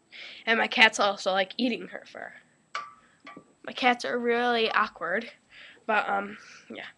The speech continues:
This is Edward. He's the Lit-, Littlekins black and white cat. Everyone kinda, you know,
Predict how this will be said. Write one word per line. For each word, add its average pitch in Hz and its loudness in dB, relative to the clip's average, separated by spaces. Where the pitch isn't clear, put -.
This 240 4
is 285 2
Edward. 233 8
He's 240 0
the 214 2
Lit-, 214 6
Littlekins 247 6
black 220 4
and 233 0
white 214 2
cat. 214 4
Everyone 269 6
kinda, 226 4
you 208 -4
know, 170 -2